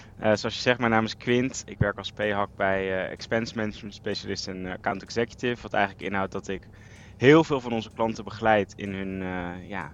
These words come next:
finance transformatie met behulp van, eh, van Payhawk. Eh, mijn achtergrond zit, eh, ja, in een aantal hoeken, waaronder finance en, eh,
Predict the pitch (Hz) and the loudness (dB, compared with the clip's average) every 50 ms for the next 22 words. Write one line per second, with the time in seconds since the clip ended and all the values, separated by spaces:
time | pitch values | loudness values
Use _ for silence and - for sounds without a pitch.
0 | 92 - - - - 117 110 110 107 104 98 95 95 92 92 - - - - - | -16 -20 -20 -8 -2 2 2 2 2 0 -2 -4 -4 -6 -8 -10 -12 -12 -10 -6
1 | - 98 95 90 - - 101 95 92 90 90 87 - - - 95 90 87 85 - | -4 -4 -4 -4 -8 -8 -6 -4 -2 -2 -2 -4 -6 -8 -10 -8 -10 -10 -10 -12
2 | - - - 95 95 95 - 104 101 101 - - 92 87 87 90 87 90 - - | -18 -14 -10 -8 -8 -6 -4 -6 -6 -6 -6 -10 -10 -10 -8 -10 -10 -8 -8 -8
3 | 110 92 - 110 117 120 123 131 143 156 - - - - - - - - - - | -8 -4 0 0 2 2 2 0 0 -2 -6 -10 -18 -20 -20 -20 -18 -20 -20 -20
4 | - - - 110 110 110 110 110 110 110 110 117 107 120 123 - - - - 120 | -16 -6 0 2 4 4 4 4 4 2 2 2 0 -2 -2 -4 -8 -8 -6 -6
5 | 113 117 - - 113 104 - - - 110 107 104 104 101 98 95 104 85 101 107 | -4 -4 -4 -6 -6 -6 -6 -4 0 2 4 4 4 4 2 2 0 0 0 -2
6 | 110 - 107 123 135 123 139 123 113 127 135 - 151 135 123 117 117 120 120 113 | 0 2 4 4 4 4 2 0 -2 -2 -2 -2 2 4 4 4 4 4 0 -2
7 | - - 117 117 117 117 110 104 101 98 - - - - 104 101 101 101 98 95 | 2 4 6 6 6 4 2 0 -2 -4 -6 -8 -6 -4 -4 -2 -2 -2 -2 -4
8 | 95 - - 98 | -4 -2 -4 -4